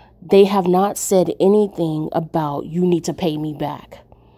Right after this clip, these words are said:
And this what happened. This person got money from someone,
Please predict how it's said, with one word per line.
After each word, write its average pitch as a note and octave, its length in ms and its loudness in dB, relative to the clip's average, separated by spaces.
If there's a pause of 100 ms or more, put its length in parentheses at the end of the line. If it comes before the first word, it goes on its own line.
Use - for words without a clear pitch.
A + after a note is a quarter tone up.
(2500)
And F#3 180 4
this G#3+ 240 4
what G3+ 140 -2
happened. G#3+ 540 -8 (1080)
This F#3 140 -6
person G3 340 -2
got F3+ 220 -2
money F#3 360 4
from E3 360 0
someone, D#3+ 640 -4